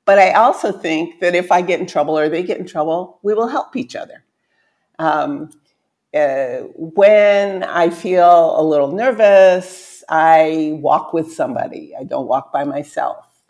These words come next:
Um, I, you know, I've, I've had people in my family murdered. So it's not as though I've just had this, like, magical life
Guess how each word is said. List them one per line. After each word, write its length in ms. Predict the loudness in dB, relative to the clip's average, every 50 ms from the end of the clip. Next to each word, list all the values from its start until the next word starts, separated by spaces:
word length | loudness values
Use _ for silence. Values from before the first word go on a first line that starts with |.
| -12 -8
Um, 500 | -6 -6 -6 -6 -6 -10 -12 -14 -18 -20 _ _ _ _ _ _ _ _ _ _ _
I, 760 | -4 0 4 6 6 6 6 4 4 2 0 -2 -4 -6 -10 _
you 140 | -8 -4 -2
know, 160 | -2 -2 -2
I've, 280 | -2 -2 -4 -4 -6 -10 -4 _
I've 140 | -2 -2 0
had 240 | -2 -4 -6 -6 -6
people 320 | -8 -8 -6 -6 -6 -6
in 60 | -4 -2
my 120 | -4 -4
family 440 | -4 -6 -6 -6 -6 -6 -6 -8 -8
murdered. 500 | -10 -10 -10 -10 -10 -12 -14 -16 -20 _ _ _ _ _
So 220 | -8 -4 -2 -2
it's 160 | -2 -4 -6
not 240 | -4 -2 -2 0 0
as 180 | -2 -4 -6 -2
though 380 | 0 2 4 4 4 2 2
I've 240 | 0 -2 -4 -4 -4
just 240 | -6 -8 -8 -10 -8
had 240 | -6 -6 -6 -6 -8
this, 200 | -12 -16 -14 -14
like, 200 | -14 -14 -10 -6
magical 560 | -2 -2 0 -2 -2 -6 -10 -12 -10 -10 -8
life 380 | -6 -4 -4 -4 -4 -6 -10